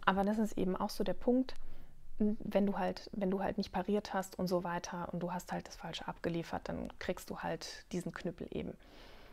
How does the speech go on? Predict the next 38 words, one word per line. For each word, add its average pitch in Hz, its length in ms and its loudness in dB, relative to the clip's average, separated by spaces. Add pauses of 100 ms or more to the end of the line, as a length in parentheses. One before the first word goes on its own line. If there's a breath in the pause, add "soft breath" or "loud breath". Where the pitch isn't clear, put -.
(420 loud breath)
Und, 190 480 4
ähm, 185 420 2 (640 loud breath)
ja, 190 340 0
da - 80 0
möchte 202 240 0
ich - 140 -4
auch 190 160 0
noch 202 160 -2
mal 190 120 0
dran 185 220 -4
erinnern, 247 440 4 (520 loud breath)
dass - 160 -2
es - 180 -2
eben 202 160 2
so 196 120 0
ist, - 300 0
klar, 202 220 2
wenn 202 100 2
man 196 140 0
dann 190 120 -2
grad - 220 -2
in 190 120 2
diesem, 180 380 2 (640)
in 196 60 0
diesem 185 220 2
Schock - 300 0
ist - 200 -4
und 180 100 -2
in 180 140 0
diesem 175 280 -2
Schmerz 214 400 -2
ist, - 320 -8 (800 loud breath)
dann 185 160 4
kann 208 160 2
man 214 100 4
das 202 200 2
nicht - 260 -4
sehen 226 440 4